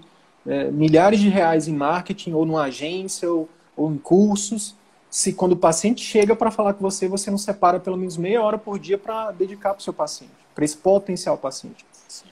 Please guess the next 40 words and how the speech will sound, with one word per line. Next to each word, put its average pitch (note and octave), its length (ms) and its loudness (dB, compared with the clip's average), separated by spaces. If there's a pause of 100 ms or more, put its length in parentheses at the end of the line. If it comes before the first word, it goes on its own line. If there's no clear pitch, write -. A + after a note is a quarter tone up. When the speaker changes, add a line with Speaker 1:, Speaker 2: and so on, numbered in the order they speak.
(100)
Speaker 1:
Então E3 100 -2
imagina, F3 460 2
ela D3+ 100 6
fez E3 220 -4
toda A#3+ 220 2
essa B3+ 180 -2
jornada G3 400 0
de F#3 100 -6
procura B3+ 720 -4 (380)
e E3 80 4
ela F#3+ 180 4
tá G3 200 -2
ali F#3+ 120 0
no F#3+ 80 -2
momento F#3 300 -4
desesperada, F#3+ 880 -2
ela G3+ 240 2
viu G3 180 -2
que G3+ 80 -10
você, F#3 280 -2
por F3+ 120 0
exemplo, E3+ 220 -2
só F3 120 -2
atende F3+ 280 -4
particular F3+ 720 -2
e G3+ 80 2
ela F#3 140 0
tem F#3 180 -6
plano, A3 440 -2
mas G3 160 -2
ela F#3+ 120 0
queria G3 200 -2
ir G3 40 -4
com F#3 120 -10
você, F3 380 -2
ela G#3+ 140 0
manda G#3 220 0
um G#3+ 60 -2
direct, F3+ 440 2
"Doutor, F3+ 440 4